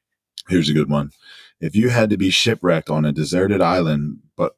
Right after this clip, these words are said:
all your human needs, such as food and water, were taken care of, what two items would you want to have with you?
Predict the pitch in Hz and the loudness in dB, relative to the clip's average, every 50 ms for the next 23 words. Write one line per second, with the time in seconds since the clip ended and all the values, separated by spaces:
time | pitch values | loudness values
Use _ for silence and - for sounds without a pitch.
0 | _ - - 85 90 92 98 101 98 95 95 95 95 92 92 87 - 95 95 95 | _ -2 0 2 2 4 2 2 0 0 0 0 0 0 0 -2 -4 -6 -6 -4
1 | 92 90 87 85 87 87 85 82 76 - - 82 78 - 78 71 - - - 95 | -2 0 2 2 4 2 2 0 0 -2 -2 -4 -4 -4 -8 -12 -10 -6 -4 -2
2 | 95 95 90 85 82 82 82 85 85 82 78 78 - - 87 85 78 78 78 73 | 0 2 2 2 2 2 2 2 2 0 0 -2 -2 -2 -2 -2 -2 -2 -4 -4
3 | - 85 85 80 76 71 69 - - - 82 90 95 - - - - - 123 131 | -2 -2 0 0 0 -2 -4 -6 -8 -4 -2 -2 -2 -2 -4 -8 -4 0 2 2
4 | 131 - - 98 107 110 92 80 76 76 73 - - 82 82 76 78 80 78 82 | 2 2 2 2 2 2 0 0 -2 -2 -4 -4 -4 -4 -4 -2 -2 -2 -2 -2
5 | 82 78 - 76 76 78 76 73 73 69 - - 67 64 62 | -2 -2 -4 -4 -4 -4 -2 -2 -4 -6 -6 -8 -14 -16 -16